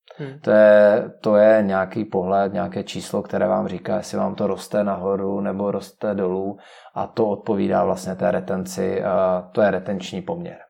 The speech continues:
Speaker 1: Hmm.
Speaker 2: A takže to je jedna metrika, na kterou se díváme. Pak se hodně díváme na jinou, která s tím trochu souvisí, a to je, a,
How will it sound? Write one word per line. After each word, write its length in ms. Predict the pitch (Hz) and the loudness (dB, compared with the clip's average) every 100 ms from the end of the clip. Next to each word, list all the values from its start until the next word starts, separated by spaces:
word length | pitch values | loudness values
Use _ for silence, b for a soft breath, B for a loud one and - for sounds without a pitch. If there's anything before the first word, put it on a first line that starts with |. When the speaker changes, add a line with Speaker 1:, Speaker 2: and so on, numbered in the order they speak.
| _ - | _ -10
Speaker 1:
Hmm. 220 | 139 131 131 B B B B B | -8 -8 -12 B B B B B
Speaker 2:
A 200 | 98 87 | -2 -2
takže 240 | 95 107 | 0 2
to 140 | 117 113 | 6 6
je 80 | |
jedna 280 | 107 104 104 | 6 6 4
metrika, 640 | 101 104 98 92 95 92 95 | 4 0 -2 -2 -4 -4 -4
na 100 | 92 | -4
kterou 240 | - 95 | -4 -6
se 180 | 95 92 | -4 -6
díváme. 380 | 90 87 82 - B B B | -6 -6 -8 -14 B B B
Pak 160 | - 110 | -4 2
se 140 | 170 | 4
hodně 300 | 123 127 135 | 6 6 2
díváme 640 | 110 107 110 113 117 120 120 | 2 4 6 6 4 4 6
na 520 | 113 107 92 - - | 6 6 4 0 -10
jinou, 680 | - 95 98 98 104 123 135 B B - | -10 -6 -2 0 2 0 -2 B B -2
která 240 | 131 117 | 0 0
s 60 | - | 0
tím 160 | 139 | -4
trochu 280 | 120 113 127 | -2 -2 -4
souvisí, 800 | - 101 101 98 - 101 123 - _ _ _ _ _ - - - | -4 -2 -2 -2 -4 -2 -4 -8 _ _ _ _ _ -20 -16 -8
a 80 | 113 | -6
to 220 | - 113 | 6 8
je, 320 | 113 113 120 - B B | 10 10 8 6 B B
a, 260 | 101 104 95 | 6 6 6